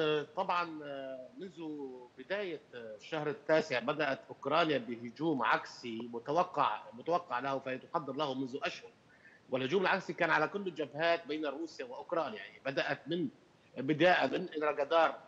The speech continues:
مكان المفاعل النووي، بخرسون ونيكولايف وخاركوف. أشعلت كل الخطوط الأمامية. ال-، القرار كان، آه، ب-، آه، أمريكي بامتياز. السبب الرئيسي هو أن هناك ملل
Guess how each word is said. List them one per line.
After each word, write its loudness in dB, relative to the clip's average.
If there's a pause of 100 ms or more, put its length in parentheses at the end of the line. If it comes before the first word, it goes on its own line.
(160)
مكان 0
المفاعل 0
النووي، -2 (220)
بخرسون 2 (320)
ونيكولايف 4 (140)
وخاركوف. 0 (640)
أشعلت 2
كل -4
الخطوط -8
الأمامية. -2
ال-، -2
القرار 4
كان، 2 (440)
آه، 0
ب-، 0
آه، -4 (120)
أمريكي -2
بامتياز. 0
السبب -2
الرئيسي 0
هو 4 (360)
أن 4
هناك 4
ملل 6